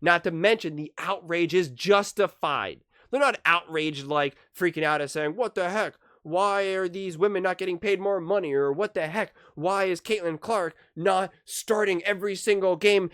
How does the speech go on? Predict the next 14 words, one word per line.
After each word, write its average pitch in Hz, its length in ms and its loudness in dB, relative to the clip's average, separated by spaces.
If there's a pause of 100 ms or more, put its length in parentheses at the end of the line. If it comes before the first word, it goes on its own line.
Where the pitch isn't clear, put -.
and 175 160 -2
shooting 208 360 2
fifty 214 360 -4
times 196 380 -2
a 175 40 0
game 196 360 4 (120)
every 196 320 0
single 190 380 2
game? 170 460 0
Like, 135 220 -10
they're 160 80 -8
not 202 260 -6
saying 185 680 -4
that. 80 260 -10